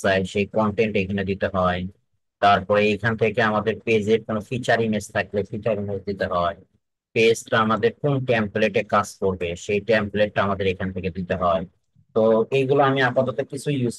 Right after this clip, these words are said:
করতেছি না, আমি just শুধুমাত্র সিম্পল ভাবে আমি এখানে একটা হোম পেজ তৈরি করে নিচ্ছি। আহ, তো আমি এখানে পেজের নাম দিয়ে দিলাম হোম, দিয়ে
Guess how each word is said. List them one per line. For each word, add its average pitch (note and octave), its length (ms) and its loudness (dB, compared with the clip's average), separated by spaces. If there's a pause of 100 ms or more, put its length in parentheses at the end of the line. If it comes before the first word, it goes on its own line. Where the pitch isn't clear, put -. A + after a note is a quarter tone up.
করতেছি F#2+ 380 -6 (100)
না, G2 60 -2 (200)
আমি G2+ 120 -6 (100)
just A2 240 2
শুধুমাত্র A#2 440 -2 (200)
সিম্পল B2 320 0 (120)
ভাবে G2 240 2 (580)
আমি G2 140 -2 (100)
এখানে G#2 280 -4 (140)
একটা G#2+ 240 0 (200)
হোম G2+ 160 -2 (100)
পেজ A#2+ 160 4 (120)
তৈরি A2+ 240 4
করে A#2 220 2
নিচ্ছি। B2+ 300 -2 (960)
আহ, F#2+ 220 0 (100)
তো - 120 -2
আমি A2 160 0
এখানে A#2 200 -2 (100)
পেজের A#2+ 320 0 (120)
নাম A#2 120 4 (100)
দিয়ে A2+ 200 4
দিলাম A#2 200 0 (120)
হোম, D3 220 0 (760)
দিয়ে A#2 140 0